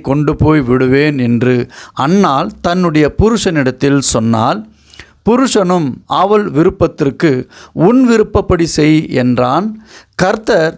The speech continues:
தம்முடைய வார்த்தையை மாத்திரம் நிறைவேற்றுவாராக என்றான். அன்னாலும் மகன்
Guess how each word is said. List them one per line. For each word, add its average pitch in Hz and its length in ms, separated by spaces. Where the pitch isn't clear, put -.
தம்முடைய 202 540
வார்த்தையை 165 720
மாத்திரம் 160 680
நிறைவேற்றுவாராக 151 1120
என்றான். 120 500
அன்னாலும் 180 680
மகன் 185 500